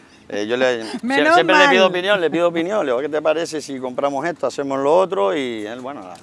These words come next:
Speaker 1: la respuesta es la de siempre, ¿no? "Tú mismo", me dice, ¿no? Yo creo que es listo, por si no, por si me va mal, dice,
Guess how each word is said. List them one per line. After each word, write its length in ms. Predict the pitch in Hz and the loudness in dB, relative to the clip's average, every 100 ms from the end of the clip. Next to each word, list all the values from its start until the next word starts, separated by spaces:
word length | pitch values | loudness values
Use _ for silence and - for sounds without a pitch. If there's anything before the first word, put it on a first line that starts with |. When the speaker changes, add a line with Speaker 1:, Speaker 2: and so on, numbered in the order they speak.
| 101 | -16
Speaker 1:
la 80 | 98 | -12
respuesta 360 | 98 123 120 | -10 -8 -6
es 20 | |
la 60 | 131 | -6
de 60 | 120 | -6
siempre, 280 | 143 113 | -10 -12
¿no? 100 | 120 160 _ _ - - | -16 -20 _ _ -20 -14
"Tú 100 | 131 | -10
mismo", 300 | 139 165 120 | -8 -8 -10
me 120 | 117 123 | -14 -16
dice, 200 | 135 110 | -16 -20
¿no? 120 | 143 _ _ _ _ _ _ - - | -20 _ _ _ _ _ _ -20 -10
Yo 80 | 123 | -6
creo 60 | |
que 60 | 156 | -4
es 40 | |
listo, 300 | 151 139 - - _ | -6 -8 -14 -20 _
por 100 | 90 | -20
si 120 | - | -14
no, 80 | 107 101 95 | -12 -12 -10
por 100 | 104 | -12
si 120 | 95 | -8
me 80 | 117 | -4
va 120 | 135 | -2
mal, 160 | 151 160 | -2 -6
dice, 420 | 147 - 110 | -8 -6 -6